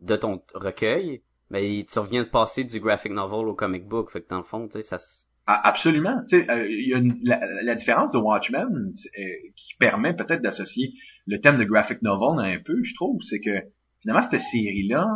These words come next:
Speaker 2: euh, elle était tellement écrite de façon tissée et prévue comme telle que, oui, c'est facile de voir que c'est une œuvre qui,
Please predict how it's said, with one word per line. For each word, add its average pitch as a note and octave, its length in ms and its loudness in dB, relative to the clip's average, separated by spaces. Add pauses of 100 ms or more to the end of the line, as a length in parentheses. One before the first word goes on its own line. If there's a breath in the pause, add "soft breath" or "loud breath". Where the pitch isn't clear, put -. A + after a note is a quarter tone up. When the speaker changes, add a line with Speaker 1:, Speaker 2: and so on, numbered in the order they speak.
(140)
Speaker 2:
euh, G2 260 0
elle G#2+ 180 -2
était G#2+ 180 -4
tellement D#3 280 0
écrite B2 320 -2
de D3 60 0
façon B2 380 -4
tissée - 440 -4
et G2+ 180 -4
prévue G#2 580 -4 (800)
comme A2+ 240 4
telle D#3+ 400 4 (280 loud breath)
que, A#2 300 4
oui, B2+ 260 8
c'est A#3+ 140 2
facile D3+ 260 2
de A2+ 60 4
voir C3 160 6
que - 80 -6
c'est - 160 -8
une G#2 120 -2
œuvre C#3 160 2
qui, - 120 -6